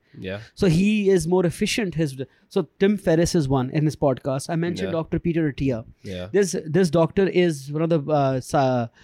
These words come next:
Speaker 2: leading experts in longevity.
Speaker 1: Yeah.
Speaker 2: And I was listening to his last podcast, and he was mentioning that with Tim Ferriss, this one, that he's making a centenary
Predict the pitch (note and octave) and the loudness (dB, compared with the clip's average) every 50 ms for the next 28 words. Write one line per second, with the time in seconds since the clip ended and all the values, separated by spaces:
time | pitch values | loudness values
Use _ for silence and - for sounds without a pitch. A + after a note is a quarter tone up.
0 | _ - _ - D3 D#3 E3 F#3+ G3 A3 A3+ G3+ E3+ D#3 - - - F#3 F#3 - | _ -18 _ 0 2 4 4 4 4 4 2 2 0 0 -2 -4 -4 -4 -2 0
1 | G3+ G3 F3 D3 C#3 D3 D#3 D#3 D#3 B2 D3 C#3+ C3+ C3+ A#2 - A#2 G2+ - _ | 0 0 0 -2 -4 -2 -2 -4 -2 -2 -2 -4 -4 -4 -6 -8 -12 -12 -16 _
2 | - G#2 G2 F#2+ F#2+ F#2+ - - - _ _ _ - - - F3 F3 F3 F3+ F#3 | -12 -8 -8 -8 -8 -8 -12 -18 -20 _ _ _ -8 -4 0 0 2 2 2 2
3 | F#3 F#3 D3+ D#3+ F3 E3+ A3+ A3 A3 G3+ D#3+ E3 F3+ F#3+ - - - G#3+ A3 - | 2 0 0 -2 -6 -6 -4 -4 -4 0 2 2 2 2 2 0 -2 -2 -2 -2
4 | - - E3 D#3+ E3+ E3+ - F#3 F3 F3 F3+ D#3+ D#3 E3+ E3 E3 - - F3+ F#3 | 0 0 2 2 2 0 0 2 2 2 2 2 2 0 -2 -2 0 -2 -2 0
5 | F#3 E3+ E3 D#3 D3 - E3 D#3+ C#3+ - E3 E3 D#3 C#3+ - C#3 C#3+ B2+ C3 B2+ | 0 2 2 0 2 2 0 -2 0 0 -2 -4 -4 -4 -6 -8 -8 -10 -12 -14
6 | - - C3+ D3+ F3+ G3 _ _ _ _ _ _ _ _ _ _ - E3 E3+ G3 | -10 -8 -8 -8 -8 -10 _ _ _ _ _ _ _ _ _ _ 0 2 2 2
7 | G3 D#3+ E3+ F3+ F3 G3 G#3 G3+ G3+ F#3+ - G3 F3+ F3 - - - F#3+ F#3 F#3+ | 2 2 0 0 0 0 0 0 -2 0 0 -2 -2 -2 -4 -4 -2 -2 0 0
8 | G3 G#3 G#3+ A3+ A#3 A3+ - | 0 0 -2 -2 -4 -6 -8